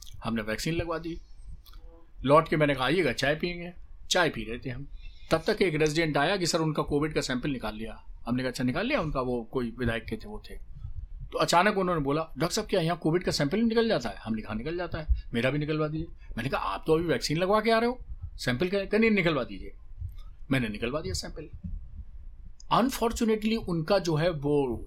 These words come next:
test positive आ गया। अब कोई symptom तो उनको थे नहीं। मैंने कहा, "कोई लक्षण है?" बोले, "नहीं, नहीं, कभी-कभी body एक होता है, बस सिर्फ body एक, बस।" तो मैंने कहा, "बाकी?" "अच्छा, बाकी हमारे यहाँ वैक्सीन लगती है तो इन्फ्रारेड थर्मामीटर से जांच होती है।" उनको खुद मालूम, इतने बड़े पत्रकार, उनको खुद मालूम कि बुखार के समय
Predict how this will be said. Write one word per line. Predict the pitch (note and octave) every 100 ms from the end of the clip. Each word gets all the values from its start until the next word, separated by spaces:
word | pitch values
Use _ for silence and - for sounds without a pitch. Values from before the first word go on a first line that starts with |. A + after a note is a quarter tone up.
| -
test | C3+ -
positive | A#2+ A#2 E3+ E3
आ |
गया। | D#3 D#3 - - - - -
अब | F3+ G#3 - - - -
कोई | F3
symptom | - A#2+ D#3+ E3+
तो | F3+
उनको | E3+ F#3
थे | - G3
नहीं। | B3+
मैंने | G#3+ F3+
कहा, | G#3+
"कोई | G3+ F#3
लक्षण | D3 A3+
है?" | A#3+
बोले, | A3 G#3
"नहीं, | A3 C4
नहीं, | B3+
कभी-कभी | G#3 G#3 G3
body | E3+ C#3 D3+
एक | F3 -
होता | - -
है, | - -
बस | E3+
सिर्फ | - B3+ F3+
body | D3 B2+
एक, | G#2 -
बस।" | C3 - - - - - -
तो | A2
मैंने | A#2+
कहा, | C3 C#3+ - - - - - - -
"बाकी?" | B2 A2+ A2+ G3 A3+ - - -
"अच्छा, | - G#2+
बाकी | F#2 G2+ D#3+
हमारे | A2+ A2
यहाँ | D3
वैक्सीन | B2 - D#3+
लगती | C3+ - D#3+
है | C3+ D3+
तो | D#3 B2 B2+ -
इन्फ्रारेड | A2+ B2+ B2+ C3
थर्मामीटर | B2+ A2+ B2 B2+ C3
से | B2
जांच | B2 C#3+ D#3
होती | D#3 D#3+
है।" | D#3 D#3 - - - - - -
उनको | D#3+ D3+ F3
खुद | - F3+
मालूम, | F3 E3+ F#3 F3
इतने | D3 E3
बड़े | E3
पत्रकार, | D#3+ D3+ D#3
उनको | D3+ C#3+
खुद | - E3
मालूम | E3 D#3+ E3
कि | E3+
बुखार | C#3 B2 C3+ D3+
के | D3+
समय | D3 D3+ D#3